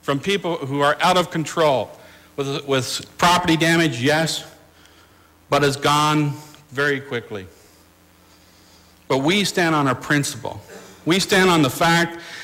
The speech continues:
that we will adopt techniques that will expose the corruption of the people in the highest positions of the government. We will stand peacefully toe-to-toe with the most racist native thugs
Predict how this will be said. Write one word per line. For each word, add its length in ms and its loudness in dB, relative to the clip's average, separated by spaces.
that 80 0
we 160 2
will 220 4
adopt 460 0
techniques 500 0
that 120 0
will 140 2
expose 580 2
the 120 0
corruption 600 0
of 80 -2
the 80 2
people 380 0
in 60 4
the 60 4
highest 600 2
positions 540 0
of 100 0
the 80 2
government. 400 0
We 120 2
will 80 2
stand 420 2
peacefully 480 0
toe-to-toe 720 4
with 140 2
the 80 0
most 300 2
racist 840 0
native 400 2
thugs 840 0